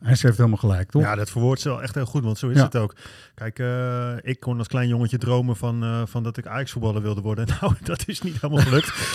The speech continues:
Speaker 2: Eh, maar ik, ik kon, ik kon, ik kon in ieder geval
Speaker 1: Ja.
Speaker 2: dromen. En,
Speaker 1: Ja,
Speaker 2: en,
Speaker 1: precies.
Speaker 2: en jonge meisjes in die tijd niet. Ik bedoel, eh, vrouwenvoetbal, ja, dat was, dat,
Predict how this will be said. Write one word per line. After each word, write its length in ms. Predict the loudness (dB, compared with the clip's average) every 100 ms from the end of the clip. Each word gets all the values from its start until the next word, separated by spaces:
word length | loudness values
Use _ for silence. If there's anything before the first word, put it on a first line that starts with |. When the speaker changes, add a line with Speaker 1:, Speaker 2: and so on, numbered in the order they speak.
| 0
Speaker 2:
Eh, 880 | 4 6 8 8 6 4 0 4 6
maar 140 | 6 6
ik, 160 | 2
ik 120 | 0 2
kon, 140 | 2
ik 100 | 4
kon, 160 | 2 4
ik 100 | 4
kon 140 | 4
in 80 | 6
ieder 160 | 6 6
geval 140 | 6
Speaker 1:
Ja. 60 | 6
Speaker 2:
dromen. 260 | 6 4 2
En, 60 | 0
Speaker 1:
Ja, 60 |
Speaker 2:
en, 60 | -2
Speaker 1:
precies. 200 | 0 0
Speaker 2:
en 200 | 2 4
jonge 220 | 4 6
meisjes 360 | 4 2 0 0
in 80 | 0
die 120 | 0
tijd 240 | -2 -2
niet. 260 | 2 4 2
Ik 100 | -2
bedoel, 460 | -2 -2 -2 -4 -6
eh, 180 | -6
vrouwenvoetbal, 600 | -4 -2 -2 -2 -4 -4
ja, 140 | -4 -4
dat 140 | -6
was, 200 | -6 -8
dat, 140 | -12